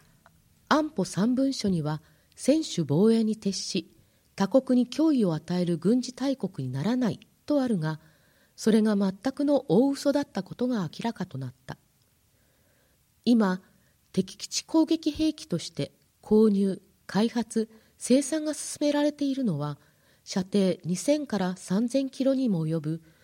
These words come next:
長射程ミサイルであり、音速の五倍以上で飛行する極超音速兵器である。これが専守防衛と両立せず、他国に脅威を与える軍事大国となることは明瞭である。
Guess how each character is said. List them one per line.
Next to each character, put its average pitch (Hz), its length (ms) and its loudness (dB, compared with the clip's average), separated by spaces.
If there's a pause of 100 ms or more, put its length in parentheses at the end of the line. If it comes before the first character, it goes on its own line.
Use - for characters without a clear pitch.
(180)
長 277 240 2
射 277 140 -4
程 277 280 0
ミ 262 80 0
サ 254 220 -2
イ 226 40 2
ル 185 120 -4
で 143 140 -6
あ 147 100 -4
り、 - 160 -12 (800)
音 285 180 4
速 302 300 -2
の 277 120 4
五 190 160 2
倍 320 340 2
以 359 60 -2
上 277 240 4
で 165 120 0
飛 - 160 -14
行 180 200 -4
す 170 220 -4
る 165 180 -2 (320)
極 220 400 4 (120)
超 285 340 4
音 311 180 0
速 294 280 -4
兵 269 200 0
器 - 140 -10
で 147 140 -6
あ 135 80 -6
る。 - 100 -16 (1200)
こ - 120 4
れ 262 120 8
が 254 220 2 (220)
専 330 340 2
守 185 180 0
防 196 280 4
衛 233 100 2
と 214 300 -2 (120)
両 202 280 2
立 262 260 -4
せ - 160 2
ず、 160 220 -2 (580)
他 214 140 2
国 262 340 4
に 254 80 -4
脅 320 240 2
威 262 100 4
を 196 80 2
与 202 280 0
え 208 40 2
る 196 300 0
軍 190 220 0
事 208 160 -8
大 294 200 -2
国 262 180 0
と 170 180 -4
な 180 120 0
る 220 100 0
こ - 120 -6
と - 140 -8
は 117 100 -4
明 139 220 -2
瞭 220 260 0
で 196 140 0
あ 175 80 -2
る。 - 100 -12